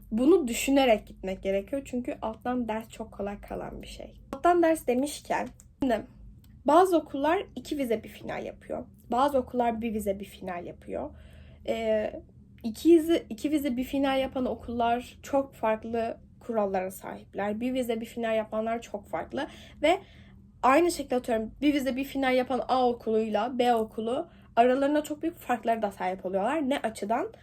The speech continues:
Not açısından. Şimdi çok, e, can alıcı bir noktaya değineceğimi düşünüyorum. Çan. Çok önemli.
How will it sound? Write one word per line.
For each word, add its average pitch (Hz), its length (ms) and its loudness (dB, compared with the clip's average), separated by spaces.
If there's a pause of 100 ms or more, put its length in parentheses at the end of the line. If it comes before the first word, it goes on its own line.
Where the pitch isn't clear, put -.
(340)
Not 269 280 6
açısından. - 640 -6 (600)
Şimdi 208 400 -2 (1000)
çok, - 540 2 (640)
e, 226 380 -6
can 262 160 4
alıcı 226 300 0
bir 220 80 -2
noktaya 208 400 2
değineceğimi 175 500 -4
düşünüyorum. 196 680 -6 (360)
Çan. 254 300 -2 (520)
Çok 254 220 -8
önemli. - 420 -12